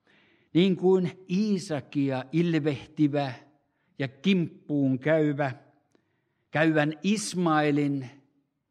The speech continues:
ominaisuudet periytyivät ismaililaisiin. Heistä tuli sellaisia hyökkääviä,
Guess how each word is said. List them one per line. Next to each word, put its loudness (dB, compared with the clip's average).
ominaisuudet 2
periytyivät -2
ismaililaisiin. -4
Heistä 6
tuli 8
sellaisia 4
hyökkääviä, 2